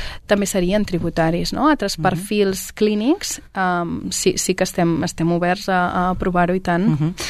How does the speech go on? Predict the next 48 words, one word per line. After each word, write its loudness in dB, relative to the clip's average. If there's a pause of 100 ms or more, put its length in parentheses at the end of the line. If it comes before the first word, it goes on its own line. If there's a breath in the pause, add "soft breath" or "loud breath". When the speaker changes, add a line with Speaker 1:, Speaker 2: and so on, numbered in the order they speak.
(260 loud breath)
Speaker 2:
Per 0
acabar, 2
sempre -2
ens -2
agrada 2
en 0
aquesta 0
secció 0
també, 0
doncs, -2
a 2
fer 4
un 2
missatge, 0
no?, 0
per 0
la 2
societat, 0
perquè, -2
com -2
comentàvem 2
al 0
principi 0
d'aquesta 0
entrevista, 0
encara 0
hi 2
ha, 0
doncs, -4
aquest -2
prejudici, 0
aquest 0
estigma 0 (540 loud breath)
entorn, 0
doncs, 0
als -2
malalts, 0
als -4
afectats, 0
eh, 0 (120)
per, 2
doncs, 2
aquesta -2
depressió. -2
Què 0
els 0
hi 0
diria? -2